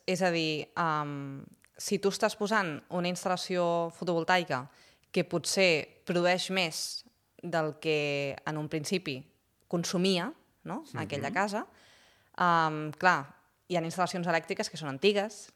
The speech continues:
Speaker 1: que els hi falta manteniment, que estaven dimensionades, eh, doncs, ara posem un exemple, no? Per cinc quilowatts de, de consum, no? De, de potència contractada i, i això, i tu potser ara posaràs una instal·lació de deu quilowatts, no? Doncs clar,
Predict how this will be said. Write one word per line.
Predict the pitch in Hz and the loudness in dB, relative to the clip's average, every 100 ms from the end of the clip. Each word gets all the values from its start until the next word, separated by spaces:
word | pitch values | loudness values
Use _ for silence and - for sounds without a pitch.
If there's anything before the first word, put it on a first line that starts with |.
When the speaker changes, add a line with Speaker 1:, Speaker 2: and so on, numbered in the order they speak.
| _ | _
Speaker 1:
que | - | -6
els | 160 156 | -6 -4
hi | |
falta | 160 143 143 | -4 -2 -2
manteniment, | 139 135 135 170 185 208 - _ _ _ _ _ | -4 -4 0 0 0 -4 -12 _ _ _ _ _
que | 180 | -4
estaven | - 165 160 | 0 0 2
dimensionades, | 160 156 - 165 160 156 156 151 - - - | 0 -2 -2 2 4 4 4 2 -2 -6 -4
eh, | 156 147 | -2 -2
doncs, | 143 139 - - | -2 -6 -8 -10
ara | - 110 - - | -10 -10 -10 -12
posem | 151 147 | -8 -6
un | 135 | -4
exemple, | 143 170 214 | -4 0 0
no? | 208 233 | 0 0
Per | 190 156 | 0 0
cinc | - 180 165 | 0 -2 -2
quilowatts | 160 156 156 202 - - _ _ _ - | 0 2 2 2 -8 -14 _ _ _ -8
de, | 156 139 131 82 - - | -4 -4 -4 -8 -10 -12
de | - 147 | -10 -10
consum, | - 139 - 156 185 | -8 -10 -6 -6 -4
no? | 185 | -4
De, | 233 151 | -2 -2
de | 139 | -4
potència | 151 139 139 | -6 -8 -8
contractada | 151 143 139 - 196 208 214 | -10 -10 -6 2 4 4 2
i, | 180 147 139 143 | 0 -2 -4 -6
i | |
això, | 147 208 294 - - - _ - | -2 -2 -2 -10 -20 -20 _ -4
i | 220 | -2
tu | 190 | 0
potser | 156 170 180 | 0 0 2
ara | 160 214 254 - _ - | 4 4 0 -6 _ -4
posaràs | 160 151 | 2 2
una | 151 | 2
instal·lació | 160 165 160 - 220 | -2 0 0 2 2
de | 220 | 4
deu | 175 165 | 8 6
quilowatts, | - 160 143 127 - - - | 6 -2 -2 -4 -8 -12 -14
no? | - 226 - _ _ _ - | -10 -10 -12 _ _ _ -14
Doncs | 147 - | -10 -4
clar, | 180 196 | -4 -4